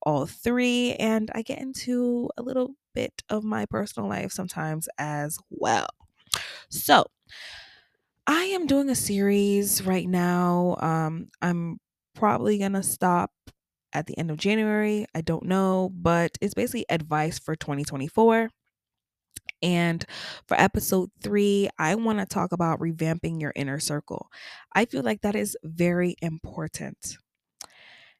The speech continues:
If you are not a loner, then this most likely will, um, apply to you.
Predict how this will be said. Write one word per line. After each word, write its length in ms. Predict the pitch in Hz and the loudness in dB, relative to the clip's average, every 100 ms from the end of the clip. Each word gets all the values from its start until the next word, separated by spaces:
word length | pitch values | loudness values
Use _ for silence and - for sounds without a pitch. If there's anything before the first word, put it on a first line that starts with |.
| _ | _
If 180 | 196 202 | 0 2
you 160 | 220 226 | 4 4
are 100 | 208 | 6
not 240 | 208 202 | 4 2
a 140 | - 175 | 2 0
loner, 760 | 165 160 170 185 220 254 285 - | 0 0 2 0 0 -2 -4 -8
then 720 | 175 175 170 165 165 160 160 - _ _ _ - | -2 2 4 2 0 -2 -6 -8 _ _ _ -20
this 720 | 180 185 - 226 247 - - | -18 -8 2 4 4 -2 0
most 280 | 180 185 190 | 2 2 2
likely 380 | 180 170 180 165 | -2 0 2 2
will, 500 | 165 160 160 156 - _ _ _ _ _ _ _ _ _ _ _ _ _ | 4 2 4 0 -4 _ _ _ _ _ _ _ _ _ _ _ _ _
um, 360 | 175 165 135 - - - | -2 0 -2 -8 -6 -4
apply 440 | - - 160 160 - | -4 -2 0 0 -2
to 100 | 156 | -4
you. 220 | - | -4